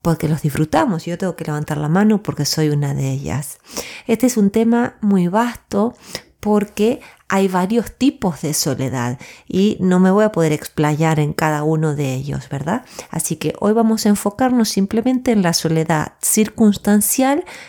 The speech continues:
y en la soledad buscada. ¿Mm? Luego, si, si quieren, me mandan mensajes y vamos desarrollando este tema en más medida, porque, por ejemplo, podríamos decir que también hay una soledad que es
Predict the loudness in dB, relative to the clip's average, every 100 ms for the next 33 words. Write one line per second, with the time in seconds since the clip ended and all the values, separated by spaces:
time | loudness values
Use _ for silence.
0 | -4 0 4 4 2 -2 -4 -2 -2 -2
1 | -4 -4 -4 -6 _ -4 -4 -4 -8 -12
2 | _ _ -8 -2 -2 -4 -16 -20 -14 -4
3 | -2 -2 -2 -2 -4 -4 -6 -6 -4 0
4 | 2 2 2 2 2 0 0 0 0 -2
5 | 0 -2 -2 -2 0 0 -2 -4 -4 -2
6 | -2 -2 -2 -2 -6 -20 -18 -8 -6 -4
7 | -6 -2 0 0 -4 -8 -20 -20 _ -6
8 | -2 0 -2 0 0 0 0 0 -2 -2
9 | -6 -6 -6 -6 -4 -6 -4 -4 -2 -2
10 | 0 -2 -2 -2 0 0 0 -4 -4 -2
11 | -2 -2 -2 -4 -6 -6 -4 -2 -2 -4
12 | -8 -6 -6 -8